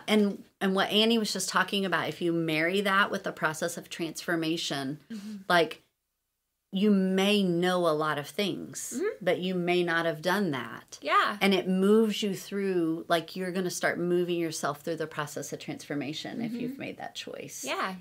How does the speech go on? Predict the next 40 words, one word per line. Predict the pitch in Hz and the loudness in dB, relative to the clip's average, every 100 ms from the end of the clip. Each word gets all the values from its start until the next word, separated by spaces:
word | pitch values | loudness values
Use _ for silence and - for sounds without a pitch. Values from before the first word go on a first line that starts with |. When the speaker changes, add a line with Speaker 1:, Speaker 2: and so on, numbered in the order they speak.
| - | -6
Speaker 1:
in | 165 160 | -2 0
new | 151 | -2
things. | 147 - - - - - | -4 -10 -10 -10 -12 -10
Speaker 2:
Yeah. | - | 2
Speaker 1:
And | 226 | 4
some | 226 277 | 6 6
of | 294 277 | 4 2
you | 269 | 2
may | 262 | 2
not | 240 233 | 2 2
even | 226 233 214 | 2 2 0
understand | 208 214 214 214 214 | 0 -2 0 -2 0
the | |
terms, | 208 - 240 233 143 131 - - - - - | -2 -2 0 0 0 -2 -4 -10 -16 -20 0
and | 220 | 4
we're | 269 | 4
just | 302 147 143 | 4 0 4
barely | - 214 180 147 139 | 8 8 8 4 2
touching | 131 139 - 131 | -2 -4 -4 -6
on | 120 | -6
them, | 123 - - | -8 -10 -8
Speaker 2:
Mm-hmm. | 269 240 | -6 0
Speaker 1:
barely | 214 208 185 151 | 6 8 8 6
touching | 143 - 240 147 | 2 -2 -4 -2
on | 143 | -2
Speaker 2:
Mm-hmm. | 131 | -2
Speaker 1:
them. | 151 | -2
We're | 160 | -2
gonna | 170 | 0
talk | 170 165 | 0 0
about | 156 | -2
some | - 170 | -2 -4
resources | 170 165 170 170 170 | -4 -4 -4 -4 -4
here | - 165 | -2 -2
in | 160 | -2
just | 165 | -4
a | 180 | -6
little | 180 185 | -2 2
bit, | 165 214 | 2 4
but, | 175 | 0